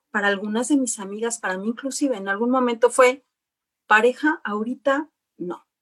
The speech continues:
¿no? Pasa segundo a tercer término, como entrar en mood de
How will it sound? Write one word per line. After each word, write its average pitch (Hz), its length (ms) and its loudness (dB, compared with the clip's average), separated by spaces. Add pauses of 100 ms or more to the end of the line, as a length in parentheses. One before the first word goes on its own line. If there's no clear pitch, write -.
(1120)
¿no? 196 320 -6
Pasa 254 260 4
segundo 262 560 4
a 285 100 2
tercer 226 500 0
término, 277 560 4
como 277 200 -2
entrar 220 300 -4
en 254 140 -2
mood 254 320 0
de 240 420 0